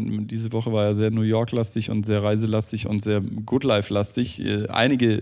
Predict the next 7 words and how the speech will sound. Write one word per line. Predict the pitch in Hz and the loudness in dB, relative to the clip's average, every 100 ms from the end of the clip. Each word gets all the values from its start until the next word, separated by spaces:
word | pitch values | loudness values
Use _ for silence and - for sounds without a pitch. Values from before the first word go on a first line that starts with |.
| 117 | -2
Service-Tipps | 117 127 139 - 113 - | 0 0 0 -2 -4 0
mal | 110 107 | 2 2
wieder | 117 151 - | 2 0 -2
<laughs> | - 127 | -4 -2
von | - 117 | -2 0
unserem | 104 98 104 | 0 2 0
Service-Ratgeber-Podcast. | - 117 110 95 95 - 101 98 - 120 - 127 - | 2 2 0 0 -2 0 0 0 0 -2 0 0 0